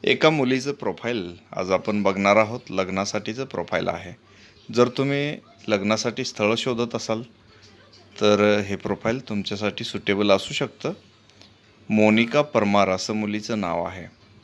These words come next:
एकतीस वर्षाची मुलगी आहे, अविवाहित आहे.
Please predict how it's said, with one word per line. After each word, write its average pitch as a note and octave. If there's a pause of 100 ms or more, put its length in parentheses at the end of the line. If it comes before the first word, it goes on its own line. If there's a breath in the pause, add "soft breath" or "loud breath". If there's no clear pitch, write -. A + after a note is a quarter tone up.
(560 loud breath)
एकतीस -
वर्षाची B2+ (140)
मुलगी G2
आहे, G2 (800)
अविवाहित B2+
आहे. F#2